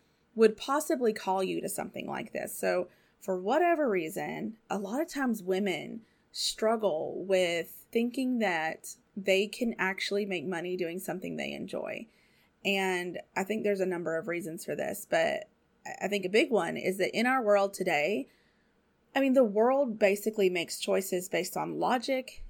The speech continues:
and data, right? So it's almost like if you can't see how it's gonna possibly work, if you can't see the funnel down the line, if you can't see how it's gonna make money, then do not pursue that, that direction. But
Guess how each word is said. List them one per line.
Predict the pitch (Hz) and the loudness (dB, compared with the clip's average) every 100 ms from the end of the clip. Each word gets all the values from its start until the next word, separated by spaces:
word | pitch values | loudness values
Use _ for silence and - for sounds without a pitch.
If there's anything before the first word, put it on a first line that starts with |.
| - | -4
and | 202 196 190 | -2 -2 -2
data, | 170 151 - 69 107 220 _ | 0 0 -2 -6 -10 -12 _
right? | 175 165 175 175 | -2 -2 -2 -4
So | - - 180 165 - _ | -6 -2 -2 -2 -6 _
it's | 202 202 | -6 0
almost | 196 208 202 | 0 0 0
like | 185 180 | 0 -2
if | 185 | -6
you | 202 | -8
can't | - 254 - | -4 -4 -4
see | - 226 240 | -4 -2 -2
how | 208 175 | 0 -2
it's | 175 | -2
gonna | 151 143 | -6 -6
possibly | - 185 233 233 254 | -4 -4 -2 -2 0
work, | 220 214 214 - - - - | 2 2 0 -8 -20 -20 -12
if | - - | -8 -6
you | 175 202 | -4 -6
can't | 220 240 233 | -2 -2 -2
see | - 220 214 | -4 -4 -2
the | 185 170 165 156 - - | 0 0 0 -2 -6 0
funnel | 175 208 208 202 | 2 2 2 2
down | 190 196 | 2 2
the | 208 | 0
line, | 190 185 | 0 0
if | 165 170 | -2 -6
you | 175 | -4
can't | 220 220 | -4 -2
see | 208 | -2
how | 214 208 | 0 0
it's | 208 | 0
gonna | 226 220 | -2 -2
make | 220 214 | -2 -2
money, | 233 285 196 185 - - - - | -2 0 0 -2 -6 -18 -20 2
then | 202 190 180 180 | 4 4 -2 -2
do | 240 254 | 0 2
not | 220 196 180 | 2 0 -2
pursue | - 190 - 180 175 | -2 -4 0 0 2
that, | 151 151 151 - _ _ _ | 4 4 2 -6 _ _ _
that | 190 151 196 | -4 -4 -2
direction. | 185 277 339 - 151 131 - _ _ _ _ _ _ | 0 0 0 -4 -4 -6 -10 _ _ _ _ _ _
But | 190 226 214 208 202 - | 0 6 8 8 6 2